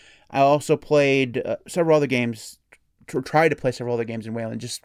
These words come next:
couldn't get 'em to either launch. Some of 'em did launch and played, but w-, was e-, either laggy or,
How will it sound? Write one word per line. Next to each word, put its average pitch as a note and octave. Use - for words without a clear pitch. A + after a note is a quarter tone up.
couldn't A3+
get G#3
'em E3
to C#3
either C3
launch. G#3
Some E3+
of D#3
'em C#3
did E3
launch D3+
and C3
played, D#3+
but A#2+
w-, -
was B2
e-, C3+
either A#2+
laggy D#3+
or, B2